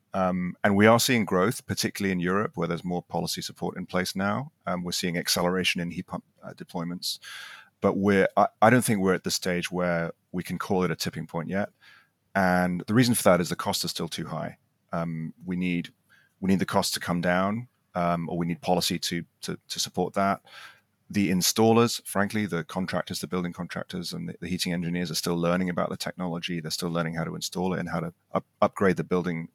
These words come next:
envelope to, to adopt heat pumps. Um, and most of the consumers who are, who are adopting this technology today are still those climate conscious innovators who are willing to go through the kind of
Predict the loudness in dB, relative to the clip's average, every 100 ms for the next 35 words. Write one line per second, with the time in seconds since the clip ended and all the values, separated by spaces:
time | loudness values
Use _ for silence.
0 | -6 -4 -2 -2 -4 -4 -8 -10 -16 -20
1 | -20 -20 -6 -4 -2 -4 -4 -8 -4 -4
2 | -2 -4 -4 -8 -20 _ _ 0 2 2
3 | 0 2 4 6 6 6 4 2 2 0
4 | -2 0 0 0 -2 -2 -4 -8 -8 -4
5 | -6 -6 2 4 4 0 -2 -2 -4 -6
6 | -4 -6 -6 -8 -2 0 0 -2 0 0
7 | 0 -2 -4 -2 0 0 -4 -6 -2 -2
8 | -2 -2 -4 -8 -16 -18 _ _ _ _
9 | _ 4 6 6 4 4 0 0 -2 -2
10 | -2 -2 -2 2 6 6 4 0 -2 0
11 | -2 -2 -4 -4 -6 -4 -6 -8